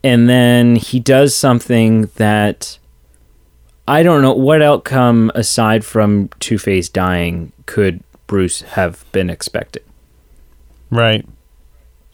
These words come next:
Speaker 1: And does it right in front of Robin. Like, what are your, that's always, that's always confused me and kinda rubbed me the
Speaker 2: Mm.
Speaker 1: wrong way.
Speaker 2: Sure. Yeah. Yeah,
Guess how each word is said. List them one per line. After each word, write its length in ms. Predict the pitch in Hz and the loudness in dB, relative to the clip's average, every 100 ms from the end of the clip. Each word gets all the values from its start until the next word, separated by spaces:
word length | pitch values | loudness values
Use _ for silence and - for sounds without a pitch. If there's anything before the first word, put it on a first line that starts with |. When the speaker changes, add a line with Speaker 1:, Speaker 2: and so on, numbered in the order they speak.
| _ | _
Speaker 1:
And 160 | 120 120 | -2 2
does 180 | 139 123 | 2 2
it 60 | 123 | 2
right 200 | 113 101 | 0 0
in 60 | |
front 240 | 107 107 95 | -2 -2 -2
of 60 | |
Robin. 420 | 92 92 73 - - _ | -2 -4 -6 -10 -16 _
Like, 120 | 113 | -4
what 160 | 113 147 | 0 2
are 40 | |
your, 300 | 185 175 156 - _ _ | 2 2 0 -4 _ _
that's 300 | 117 131 147 | -2 -2 0
always, 520 | 180 175 160 139 - - _ _ | 2 4 4 2 -2 -12 _ _
that's 220 | 139 135 | -2 2
always 240 | 160 151 - | 2 2 0
confused 560 | 139 - 101 113 120 | -4 -2 -2 -2 -2
me 160 | 156 165 | -2 -2
and 120 | 131 | -2
kinda 240 | 120 117 | -2 0
rubbed 260 | 101 101 147 | 2 2 2
me 240 | 147 139 - | 2 2 2
the 60 | |
Speaker 2:
Mm. 80 | - | 0
Speaker 1:
wrong 160 | 87 87 | -2 -6
way. 240 | 85 - - _ _ _ - | -8 -12 -18 _ _ _ -6
Speaker 2:
Sure. 600 | 139 - 190 180 104 - _ _ - | -4 0 0 0 -2 -8 _ _ -4
Yeah. 340 | 120 120 117 101 _ _ _ _ _ _ _ _ _ _ _ _ _ _ _ _ _ _ _ _ _ - | 0 2 0 -4 _ _ _ _ _ _ _ _ _ _ _ _ _ _ _ _ _ _ _ _ _ -4
Yeah, 280 | 131 120 | -2 -2